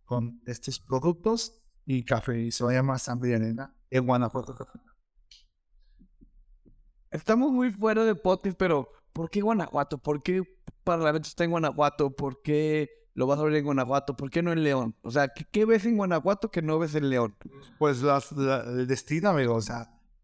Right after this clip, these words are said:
Speaker 2: El turismo.
Speaker 1: no, no, es como la oportunidad, o sea, yo también siento eso, que de repente cuando llegas a un lugar, cuando te ofrecen este proyecto, esta, este recinto, o este lu-,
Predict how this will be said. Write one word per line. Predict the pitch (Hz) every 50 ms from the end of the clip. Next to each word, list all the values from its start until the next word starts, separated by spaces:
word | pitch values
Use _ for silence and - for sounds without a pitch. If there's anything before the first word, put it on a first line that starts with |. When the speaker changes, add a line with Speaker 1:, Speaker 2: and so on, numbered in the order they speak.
| _ - -
Speaker 2:
El | 123 139 -
turismo. | - 147 156 190 202 180 156 143 117 95 - - _ _ -
Speaker 1:
no, | 135 131 143 143 156 170 180 190 185 156
no, | 135 139 147 151 143
es | 135 - -
como | - 202 202 196
la | 180 147 117
oportunidad, | - - 131 120 117 - 123 123 120 113 113 123 139 143 131 110
o | 104
sea, | - - - 123
yo | 127 139
también | 135 175 180 175 175 156
siento | - 165 156 160 156 160
eso, | 147 135 - 156 156 - _ _ _ _ _ _ _ _
que | -
de | 123
repente | 131 120 - 139 131 165
cuando | 165 165 147 139 131
llegas | 123 131 135 143 143 - -
a | 151
un | 143 139
lugar, | 143 143 135 123 135 131 131 131 135 135 135
cuando | 117 131 123 120 117
te | - 120
ofrecen | 117 - 120 120 113 - 139 135 135 127 - _ _ _ _ _
este | - 117 - - 135
proyecto, | - - 127 120 117 123 127 131 120 - - 131 123 120
esta, | 120 120 - - 135 131 127 120 - _ _ _ _ _ _ _
este | - 127 117 - _ - 143 131
recinto, | 120 123 110 - - - 135 139 139 139 131 139 131 123
o | 117 113 117 117
este | 117 113 143 - - 147
lu-, | 139 135 131